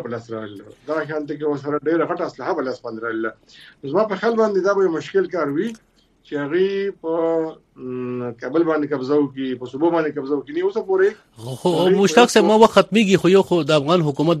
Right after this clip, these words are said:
Speaker 2: دغه دعوې ردوي. لږ شېبه مخکې ما سره خبرې کولې، بل ډول چې دغه څه کومو ځینو کې چې دی راغلی دی، هلته افغان پوځ دومره نه و او دی واپس روان دی.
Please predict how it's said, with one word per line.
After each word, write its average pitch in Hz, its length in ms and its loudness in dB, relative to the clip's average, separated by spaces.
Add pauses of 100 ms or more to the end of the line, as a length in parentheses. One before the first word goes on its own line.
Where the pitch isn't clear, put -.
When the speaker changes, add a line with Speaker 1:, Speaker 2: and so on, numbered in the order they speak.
Speaker 2:
دغه 160 180 4
دعوې 131 380 4
ردوي. 104 380 2
لږ 101 240 -4
شېبه 101 240 -6
مخکې 104 280 -4
ما 101 140 -2
سره 95 100 -6
خبرې 95 360 -4
کولې، 95 280 -4
بل 95 100 -6
ډول 107 340 -2
چې - 60 -8 (100)
دغه 101 160 -2
څه 107 200 -8 (100)
کومو 120 240 -2
ځینو 113 180 -2
کې 107 140 -8
چې - 120 -10
دی 104 120 -4
راغلی 101 300 -4
دی، 165 140 -4
هلته 139 200 -4
افغان 107 320 -6
پوځ 110 140 -4 (100)
دومره 98 220 -4
نه 92 140 -4
و 131 60 -4 (400)
او 127 100 -2
دی 120 120 2
واپس 98 400 -2
روان 87 280 -2
دی. 82 100 -6